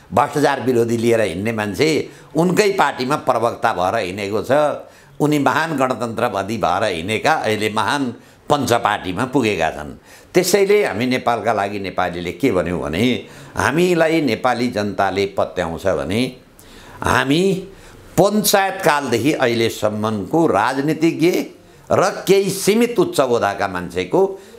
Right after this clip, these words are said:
एकचोटि सम्पत्ति छानबिन गर्छौँ। जबसम्म तपाईँलाई यो सम्पत्ति छानबिन गरेर सफा गर्नुहुन्न भ्रष्टाचारलाई, यो देशको दुर्दशा चलिराख्छ।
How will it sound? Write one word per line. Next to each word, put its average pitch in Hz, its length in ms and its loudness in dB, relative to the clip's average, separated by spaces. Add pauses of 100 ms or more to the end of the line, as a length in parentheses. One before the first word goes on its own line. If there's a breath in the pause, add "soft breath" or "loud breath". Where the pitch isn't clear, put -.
(160 loud breath)
एकचोटि 143 680 0
सम्पत्ति 104 600 -2
छानबिन 92 500 -2
गर्छौँ। 95 720 -2 (380 loud breath)
जबसम्म 175 680 2
तपाईँलाई 123 600 0
यो 110 100 0
सम्पत्ति 104 480 -2
छानबिन 92 520 -2
गरेर 90 520 2 (240 loud breath)
सफा 185 460 2
गर्नुहुन्न 117 520 -2
भ्रष्टाचारलाई, 92 840 0 (640 loud breath)
यो 143 180 6
देशको 113 680 2
दुर्दशा 151 1120 0
चलिराख्छ। 196 720 2